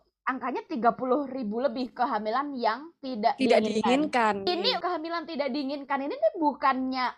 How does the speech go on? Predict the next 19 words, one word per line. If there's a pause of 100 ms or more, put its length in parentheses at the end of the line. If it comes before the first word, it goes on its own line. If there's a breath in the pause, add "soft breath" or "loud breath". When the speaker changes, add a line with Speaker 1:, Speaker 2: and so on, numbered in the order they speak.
Speaker 1:
oleh
orang-orang
yang
belum
menikah
gitu.
Speaker 2:
Hmm,
hmm,
Speaker 1:
Orang-orang
Speaker 2:
hmm,
hmm.
Speaker 1:
yang
sudah
menikah. (200)
Speaker 2:
Yang
Speaker 1:
Jadi
Speaker 2:
se-,
Speaker 1:
dia
Speaker 2:
sudah